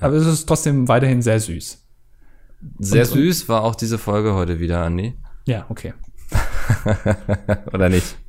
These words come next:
Speaker 1: Ja, doch, war, war okay.
Speaker 2: Ja. Ähm,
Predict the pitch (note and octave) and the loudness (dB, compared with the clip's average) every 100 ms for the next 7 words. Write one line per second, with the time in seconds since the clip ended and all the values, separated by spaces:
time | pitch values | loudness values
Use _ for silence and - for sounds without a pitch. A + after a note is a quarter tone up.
0 | - - D#3 D#3+ - C3+ D3 C#3 B2+ - | -18 -12 -12 -6 0 2 4 2 -2 -6
1 | A2 A#2 A2+ A2+ A2+ F#2+ - - - - | -2 0 -2 -4 -6 -6 -8 -12 -10 -10
2 | - - D#2+ - - - - _ - E2 | -6 0 0 -2 -14 -20 -20 _ -4 0
3 | E2 E2 E2 | 2 2 0